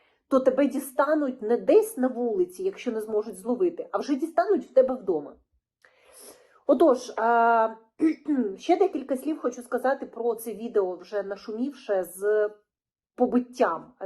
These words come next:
там, де Т Ц Кшники і поліція в тому числі били, а, людину.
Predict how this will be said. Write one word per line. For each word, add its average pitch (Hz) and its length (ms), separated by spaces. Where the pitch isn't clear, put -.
там, 208 280
де 202 560
Т 226 60
Ц 226 140
Кшники 214 580
і 214 120
поліція 202 540
в 190 100
тому 196 240
числі 196 400
били, 180 680
а, 190 160
людину. 233 580